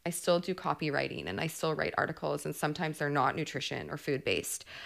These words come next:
Um, I love writing. I love information sharing. It will always be a part of me. But, um, there was definitely an organic transition,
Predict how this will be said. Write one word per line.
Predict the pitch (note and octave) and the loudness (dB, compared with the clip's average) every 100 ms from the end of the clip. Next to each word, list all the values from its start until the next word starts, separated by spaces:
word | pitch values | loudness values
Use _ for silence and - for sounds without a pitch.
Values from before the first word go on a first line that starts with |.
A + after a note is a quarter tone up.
| - - | -8 0
Um, | D#3+ C#3+ | 2 4
I | D3 | 4
love | D#3+ D3 C#3+ | 6 6 6
writing. | D3+ D3 D3 D3 | 2 0 0 -2
I | C#3+ | -2
love | C#3+ C3+ C#3 | 0 -2 -4
information | C#3 E3 D#3 D3+ - D3 | -4 -2 -2 -2 -2 -2
sharing. | - D3 E2+ | 0 -2 -2
It | E2+ | -2
will | F2 - | -2 0
always | D3+ D#3 | 2 0
be | - D3+ | -2 -4
a | |
part | D3 C#3+ D3 | -2 0 0
of | D3 | -2
me. | D#3 F2+ F3+ - - - - | -4 -4 -6 -10 -18 -20 4
But, | F3 D3+ - - | 8 10 8 2
um, | E3+ D#3+ D#3+ E3 | 2 4 2 4
there | F#3+ | 4
was | F#3+ | 6
definitely | G3 G#3+ A3 | 4 4 4
an | |
organic | F#3+ F#3 D3+ D3 | 4 6 4 4
transition, | C#3+ - C#3+ C#3 F3+ C#3+ C3 C3 | 0 0 0 0 0 0 0 -2